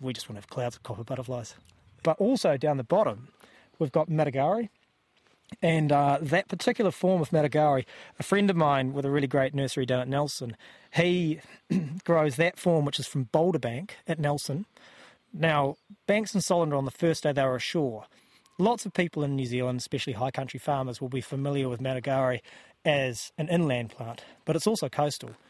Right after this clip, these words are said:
and it grew as far north as near Auckland. Um, and they collected it first day behind the beaches, but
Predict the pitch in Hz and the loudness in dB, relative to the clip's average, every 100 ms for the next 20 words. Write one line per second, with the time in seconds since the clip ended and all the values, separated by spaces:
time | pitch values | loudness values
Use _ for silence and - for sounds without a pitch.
0 | _ - 151 160 180 - 160 139 131 131 | _ -4 0 2 2 0 -2 -2 -2 -4
1 | - 127 113 - 135 131 120 127 - 120 | -6 -10 -10 -8 -4 -4 -4 -6 -8 -10
2 | 110 - - - _ - 147 135 131 - | -12 -14 -20 -20 _ 0 2 2 -2 0
3 | 151 139 139 135 - - - - - 147 | 0 2 0 -2 -6 -14 -20 -16 -2 0
4 | 160 170 156 147 - - 156 - 151 139 | 0 0 -4 -4 -4 -2 0 0 0 0
5 | 131 117 _ _ _ - 127 143 135 131 | 0 -6 _ _ _ -6 0 0 0 -2
6 | 131 - 123 - - 170 151 | -4 -6 -10 -10 -2 2 2